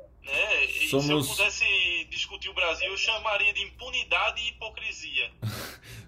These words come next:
Speaker 2: É,
Speaker 1: É,
Speaker 2: e embaixo
Speaker 1: maldade.
Speaker 2: escrito, embaixo escrito entre aspas um neologismo, zonofílicos.
Speaker 1: Zonofílicos, com certeza, né? <laughs> Nós alimentamos o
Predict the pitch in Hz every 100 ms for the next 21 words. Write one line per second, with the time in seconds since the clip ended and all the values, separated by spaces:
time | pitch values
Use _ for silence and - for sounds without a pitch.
0 | - - 123 117 117 - 117 127 143 143
1 | 135 151 165 175 170 175 170 170 151 143
2 | 139 160 170 165 151 147 156 151 139 139
3 | 139 127 123 127 127 123 127 123 120 123
4 | 113 104 117 117 123 110 104 - - -
5 | - 107 196 185 165 147 127 90 87 82
6 | - - - - - - - - - -
7 | - - - - - _ _ - - -
8 | - - - - - - 117 - 202 -
9 | 151 156 - - - - - - - -
10 | - 403 - - - 349 - 208 202 147
11 | - 107 120 180 208 131 123 127 135 175
12 | 180 196 226 - - 156 165 202 262 -
13 | 131